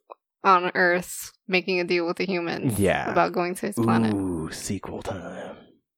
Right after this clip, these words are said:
Speaker 1: Yes.
Speaker 2: So good.
Speaker 1: So good. Mm-hmm.
Speaker 2: Anyways, I'm glad you guys stayed through all that gibberish and enjoyed whatever mess we made.
Speaker 1: So much gibberish. It was
Speaker 2: Yes.
Speaker 1: beautiful.
Speaker 2: Beautiful.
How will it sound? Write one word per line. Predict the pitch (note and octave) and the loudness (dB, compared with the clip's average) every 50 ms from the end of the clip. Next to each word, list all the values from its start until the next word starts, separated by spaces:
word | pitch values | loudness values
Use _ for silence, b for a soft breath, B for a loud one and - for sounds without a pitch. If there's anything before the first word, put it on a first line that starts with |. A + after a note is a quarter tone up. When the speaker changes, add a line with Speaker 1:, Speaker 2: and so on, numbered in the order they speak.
| _ | _
Speaker 1:
Yes. | - F#3+ F3+ - - - - - - | -4 -2 -2 -4 -6 -12 -16 -16 -14
Speaker 2:
So | - - - - - - | -10 -8 -8 -8 -8 -8
good. | - - - - - - _ _ _ _ | -12 -12 -12 -14 -14 -18 _ _ _ _
Speaker 1:
So | - - A3+ G#3 G#3 | -6 -2 -2 -2 0
good. | A#3 A3+ G#3 B3 A#3+ - - - - - | -2 -4 -4 -6 -8 -12 -20 -18 -8 -4
Mm-hmm. | A#3 A3 A#3+ C#4 | -4 -4 0 4
Speaker 2:
Anyways, | - F#3 B3 G3+ - A3 B3+ C#4 - - - - - - _ _ _ - - _ b b b b b b b b b b b | 6 6 6 6 4 0 -6 -8 -10 -14 -20 -20 -20 -20 _ _ _ -20 -20 _ b b b b b b b b b b b
I'm | - C3 D3 | 6 6 8
glad | C3+ C#3+ D3 C3+ B2+ A#2+ A2 | 10 10 10 10 8 6 6
you | A2+ A2+ A2+ G#2+ | 6 6 6 6
guys | A2+ A2+ G#2 G#2 G#2 G#2 G2+ G2 F#2+ - - - - - | 8 8 8 8 8 8 6 4 4 2 -2 -6 -8 -8
stayed | - - - - - E3+ C#3+ A#2+ - - | -6 -6 2 6 8 8 8 8 6 4
through | - A2+ A2 | 4 8 8
all | G2+ F#2+ F#2 | 8 10 8
that | F#2+ F#2 F#2 E2+ | 8 6 4 4
gibberish | - A2 G2+ G2 A2+ C3 C#3 - - - - - _ _ _ _ - | 2 2 4 6 6 6 6 4 -2 -10 -12 -18 _ _ _ _ -6
and | B2 A2 G#2+ | -2 0 0
enjoyed | F#2+ F#2 F2+ - G#2 G2 F#2+ - | 0 0 2 4 4 4 6 4
whatever | G2+ G2 F#2+ G2 G2 | 4 4 4 4 2
mess | F#2 F#2 G2 F#2+ - - - | 0 0 -2 -2 -4 -4 -4
we | F#2+ F2+ | -4 -4
made. | E2+ F2 F2+ F2 E2+ F#2+ G2 - - - - - _ _ _ _ _ _ _ _ _ _ _ _ | -2 -2 -4 -4 -4 -6 -8 -10 -12 -16 -20 -20 _ _ _ _ _ _ _ _ _ _ _ _
Speaker 1:
So | - - B3 A#3 | -6 -2 0 0
much | A#3 A#3 A#3 A#3 - - | 0 0 -2 -4 -6 0
gibberish. | - A3 A#3 A#3+ A#3 A#3 A3+ A#3+ A#3+ A#3 A3+ A3+ A3+ A3+ A3 - - - - _ | 4 4 4 4 4 4 4 6 6 4 4 2 2 -2 -2 -6 -8 -14 -12 _
It | - G#2+ - | -2 -2 0
was | G3+ G3 F#3+ | 2 0 0
Speaker 2:
Yes. | - - | 2 2
Speaker 1:
beautiful. | G3+ F#3+ F#3+ - - G3 G3 G3 - - - A3 - | 0 0 0 -2 -2 -2 -2 -2 -4 -6 -8 -8 -6
Speaker 2:
Beautiful. | - - - - - - - - - - | -4 -4 -4 -4 -6 -8 -8 -10 -12 -12